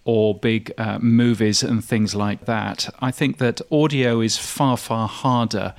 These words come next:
to talk up the benefit of an exclusive, particularly since you've got so many other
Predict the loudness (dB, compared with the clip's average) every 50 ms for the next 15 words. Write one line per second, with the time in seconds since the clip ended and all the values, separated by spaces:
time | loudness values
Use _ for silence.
0 | -16 -20 -20 -20 -20 -14 _ -6 -4 -2 -2 -2 -2 -2 -2 -2 -2 -2 -2 -2
1 | -4 -4 -4 -4 -6 -4 -2 -2 0 0 -2 -2 -2 -4 -4 -2 -4 -6 -4 -4
2 | -4 -4 -6 -6 -4 -2 -2 -2 -2 -4 -6 -4 -4 -2 -2 -2 -2 -2 0 0
3 | 0 0 2 0 0 0 0 0 -2 -2 -2 -2 -4 -2 -2 -2 -2 0 0 0
4 | 0 0 0 0 0 -2 0 0 -2 -2